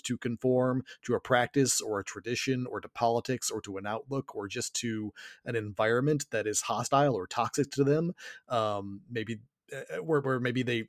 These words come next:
feel abused or they fear abuse. And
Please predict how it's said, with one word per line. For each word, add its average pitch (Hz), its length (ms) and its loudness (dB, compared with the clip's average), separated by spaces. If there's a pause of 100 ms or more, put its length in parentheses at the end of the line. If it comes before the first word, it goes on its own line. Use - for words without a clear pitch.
feel 143 320 6
abused 147 520 4
or 107 120 2
they 95 120 -4
fear 147 460 6
abuse. 156 440 2 (240)
And 117 260 0